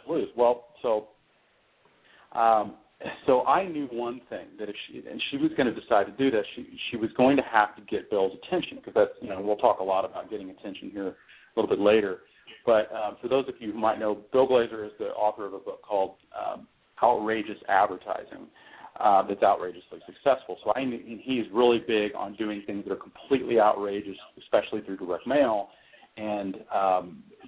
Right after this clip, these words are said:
so I knew at least that about him, that you were gonna get his attention, you would have to, have to do something ridiculous to get his attention.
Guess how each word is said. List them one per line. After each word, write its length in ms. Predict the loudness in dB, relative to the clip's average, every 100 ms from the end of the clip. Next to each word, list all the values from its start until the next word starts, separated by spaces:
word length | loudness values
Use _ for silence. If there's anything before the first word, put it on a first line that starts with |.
| 0
so 80 | 4
I 160 | 4
knew 320 | 4 2 2
at 140 | -4 0
least 180 | 0 0 4
that 240 | 4 4
about 340 | -2 -4 -4
him, 200 | -6 -14 -20 _ _ _ -10 -4
that 320 | -2 -4 -4
you 120 | 2
were 80 | 2
gonna 160 | 2 0
get 180 | -6
his 100 | -8
attention, 400 | -8 -6 -6 -8 -6
you 140 | -2
would 200 | 0 0
have 140 | -2 -2
to, 60 | -10 -12 -10
have 140 | -10
to 60 | -12
do 120 | -12 -12
something 280 | -10 -8
ridiculous 600 | -8 2 2 2 -4 -4 -6 _ _ _
to 80 | -12
get 120 | -10
his 100 | -10
attention. 480 | -6 0 0 -2